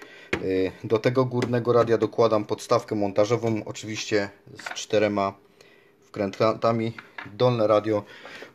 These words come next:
yy, jest gołe, yy, z mikrofonem, ze wzmocnieniem i przewodem zasilającym oczywiście. To też pokażę. Tutaj ktoś kiedyś nakleił coś, ale ja to tak zostawiłem,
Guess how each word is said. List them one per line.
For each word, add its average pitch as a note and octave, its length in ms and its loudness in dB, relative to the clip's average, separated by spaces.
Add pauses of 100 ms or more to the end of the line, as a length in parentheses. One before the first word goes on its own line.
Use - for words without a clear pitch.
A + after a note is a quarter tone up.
(180)
yy, G2 280 2
jest G#2 300 -6
gołe, A2+ 400 6 (500)
yy, F#2+ 400 0 (240)
z G2 140 -14
mikrofonem, G#2 580 -2
ze F#2 100 -6
wzmocnieniem F#2+ 580 -4
i F#2 40 -10
przewodem F#2+ 420 -4
zasilającym F2+ 640 -6
oczywiście. - 380 -12
To F2 100 -8
też - 180 -10
pokażę. F2+ 460 -8 (480)
Tutaj - 220 -12
ktoś - 200 -16
kiedyś E2 260 -12
nakleił E2 460 -6
coś, E2 240 -8
ale F2+ 160 -4
ja E2+ 100 0
to F2 120 -6
tak E2+ 200 -6
zostawiłem, E2+ 560 -4